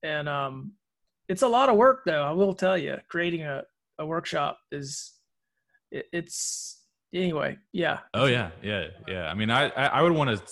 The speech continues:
Speaker 2: build this out to be, like, a really large piece of our business, like an education platform and a membership site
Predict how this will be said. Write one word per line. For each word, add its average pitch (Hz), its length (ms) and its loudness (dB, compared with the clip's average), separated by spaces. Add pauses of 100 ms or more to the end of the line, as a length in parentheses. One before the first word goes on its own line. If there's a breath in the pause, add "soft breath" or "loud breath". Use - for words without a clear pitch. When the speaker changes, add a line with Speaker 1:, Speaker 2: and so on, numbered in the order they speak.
(280)
Speaker 2:
build 120 240 4
this 95 220 -4
out 98 440 -2
to 101 100 -6
be, 92 200 -6
like, 90 200 -6
a 87 60 -6
really 87 220 -6
large 85 460 -4
piece 92 200 -10
of 82 60 -16
our 82 100 -4
business, 87 600 -8
like 85 220 -12
an 85 120 -10
education 85 560 -10
platform 82 520 -6
and 78 80 -10
a 76 40 -10
membership 80 440 -10
site 80 340 -6